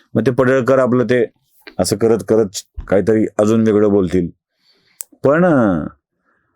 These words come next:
मला काकांना दाखवायचं आहे, म्हणजे पडळकर रस्त्यावर केला म्हणून तक्रार घेऊन बापाकडे जावं, म्हणजे बापाने ज्याने जावं ते छतावर करत होतं, हे लक्षात आलं पाहिजे.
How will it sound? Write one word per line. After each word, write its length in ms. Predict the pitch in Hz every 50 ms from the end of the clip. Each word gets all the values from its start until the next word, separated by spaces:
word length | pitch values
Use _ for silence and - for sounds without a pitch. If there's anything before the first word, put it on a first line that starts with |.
| _ _ -
मला 120 | 120 139
काकांना 720 | 151 - - 151 135 127 - 160 165 165 156 135 117 120 - - _ -
दाखवायचं 640 | 101 104 110 107 104 - - 113 107 90 - 90
आहे, 40 | 85
म्हणजे 160 | 85 90 104
पडळकर 640 | 98 - 117 110 123 131 131 110 139 143 143 147 143 - - _ _ _ _ _ _ _ _ _ -
रस्त्यावर 520 | 101 117 110 - - 143 143 143 147 143
केला 300 | 131 127 143 135 131 131
म्हणून 380 | 131 123 117 117 104 85 71 71 - _ _ _ _ _ _ - - _ _ _ _ _ _ _ _ _ _ _ _ -
तक्रार 340 | 117 113 - 135 139 143 147
घेऊन 360 | 131 117 117 131 135 143 147 - -
बापाकडे 580 | 104 110 113 110 107 135 135 131 147 143 143 139
जावं, 420 | 131 135 120 113 104 95 85 78
म्हणजे 200 | 80 90 98 104
बापाने 440 | 101 107 110 104 92 123 131 135 135
ज्याने 300 | 120 110 131 127 135 135
जावं 460 | 117 127 135 135 127 117 101 87 78 - - _ _ _ _ _ _ _ -
ते 340 | 139 135 113 101 107 120 - _ _ _ _ _ _ _ _ _ - - 110
छतावर 420 | 104 90 127 135 143 143 139 117
करत 220 | 120 135 131 127
होतं, 360 | 117 127 110 - 110 101 104 120 - _ _ _ _ _ _ -
हे 100 | 113 113
लक्षात 340 | 110 113 101 - 120 107 95
आलं 160 | 107 98 92
पाहिजे. 340 | 82 78 78 73 67 67 65